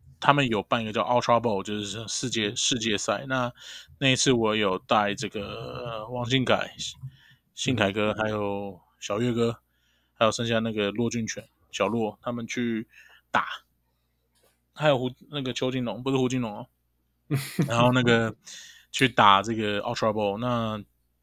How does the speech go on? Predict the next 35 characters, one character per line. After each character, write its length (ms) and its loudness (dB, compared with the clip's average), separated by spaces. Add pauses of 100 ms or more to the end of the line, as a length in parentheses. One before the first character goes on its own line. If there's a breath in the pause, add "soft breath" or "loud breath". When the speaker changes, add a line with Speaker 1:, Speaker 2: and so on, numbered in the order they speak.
(140)
Speaker 1:
那 140 -2
个， 200 0
那 200 -2
次 160 -2
的 40 2
对 160 0
手 180 -2
有 100 -4
中 300 -6
国、 500 -6 (340 soft breath)
美 280 -10
国 400 -8
跟 520 -10
日 200 -10
本， 240 -16 (140)
然 100 -14
后 100 -12
还 140 -14
有 340 -10 (400 soft breath)
香 240 -6
港 240 -6
这 120 -16
样。 80 -14 (100)
所 160 -2
以 80 2
其 140 -4
实 160 -2
那 260 4
个 140 -4
很 120 -8
好 140 0
玩 220 0
啊， 100 -6
因 100 -6
为 160 -4